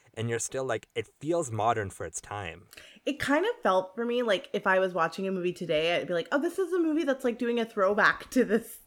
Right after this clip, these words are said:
Speaker 2: to the seventies." Like,
Speaker 1: Yeah.
Speaker 2: yeah, and then realizing, "Oh, wait, it's, like, right at the <laughs> seventies." That's
Speaker 1: It's, like,
Speaker 2: what
Speaker 1: right
Speaker 2: it
Speaker 1: at that
Speaker 2: actually
Speaker 1: mark.
Speaker 2: is.
Speaker 1: Yeah,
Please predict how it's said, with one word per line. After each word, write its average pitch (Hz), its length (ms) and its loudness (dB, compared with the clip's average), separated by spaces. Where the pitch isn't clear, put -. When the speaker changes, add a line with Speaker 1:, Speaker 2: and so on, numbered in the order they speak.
Speaker 2:
to 247 100 4
the 233 200 -4
seventies." 170 640 -2
Like, 170 340 0
Speaker 1:
Yeah. 104 520 4
Speaker 2:
yeah, 196 260 8
and 226 180 6
then 220 120 6
realizing, 208 460 6
"Oh, 294 220 8
wait, 233 360 8
it's, 214 200 2
like, 202 240 2
right 180 320 2
at 165 300 4
the 226 100 10
<laughs> 240 140 -4
seventies." 175 800 -2
That's 170 140 2
Speaker 1:
It's, 170 80 -2
like, 113 80 -2
Speaker 2:
what 175 100 2
Speaker 1:
right 98 140 2
Speaker 2:
it - 20 2
Speaker 1:
at 85 140 -2
that 92 80 -4
Speaker 2:
actually - 140 -2
Speaker 1:
mark. 101 280 -2
Speaker 2:
is. 214 60 -12
Speaker 1:
Yeah, 78 140 -6